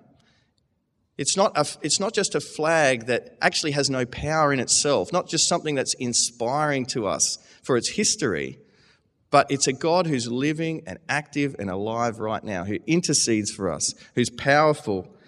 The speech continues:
He's the, he's our banner. He's the one we look to. Christ is our banner.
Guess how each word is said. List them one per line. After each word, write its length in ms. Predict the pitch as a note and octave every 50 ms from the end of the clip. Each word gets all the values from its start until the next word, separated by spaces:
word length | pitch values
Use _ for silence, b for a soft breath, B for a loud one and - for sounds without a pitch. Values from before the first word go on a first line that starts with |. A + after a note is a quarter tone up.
| b b b
He's 280 | b C3+ C3 C3 B2 -
the, 80 | C3 C3 -
he's 260 | C#3 D3 D#3 C#3+ D3+
our 140 | C3+ B2+ G#2+
banner. 320 | G2+ - A#2 A2+ A2 F#2
He's 280 | G2 A#2 B2+ B2+ B2 -
the 80 | A#2+
one 200 | A2 A2 G#2+ G#2
we 100 | G2+ G2+
look 220 | F#2+ G#2+ G#2+ - -
to. 240 | - - F#2 D#2+ D2+
Christ 640 | - - - C#3+ B2+ B2+ B2+ B2+ B2 - - - - b b b b b b
is 180 | A#2 G#2+ A2
our 140 | G#2+ G2 G2
banner. 480 | F#2 - G2+ G#2+ A2+ A2 F2+ D#2+ -